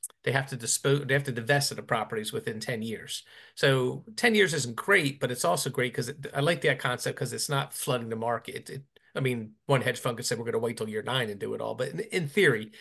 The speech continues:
it, it should have a gradual approach and help it out. Uh, I think you're also seeing, uh, to compete with the, the home builders,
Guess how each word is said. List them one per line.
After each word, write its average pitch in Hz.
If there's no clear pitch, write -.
it, 139
it 143
should 151
have 123
a 117
gradual 120
approach 117
and 110
help 113
it 117
out. 113
Uh, -
I -
think 285
you're 180
also 190
seeing, 220
uh, 156
to 147
compete 147
with 151
the, 143
the 139
home 156
builders, 170